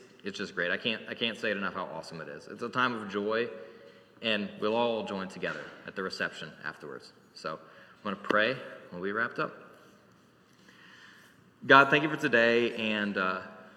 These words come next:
thank you for everything you've done for us, everything you do for us, and everything you will do for us. God,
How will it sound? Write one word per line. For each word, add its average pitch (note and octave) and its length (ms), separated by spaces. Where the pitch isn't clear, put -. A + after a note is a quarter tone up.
thank C3 220
you D3+ 100
for A2+ 720
everything B2+ 300
you've G2 200
done C3 220
for C3 220
us, - 500
everything G2 340
you F2 100
do A#2 240
for A#2 240
us, A2+ 520
and A2+ 100
everything A2 260
you G2 140
will G2+ 180
do E2 220
for F2+ 180
us. - 240
God, C3 340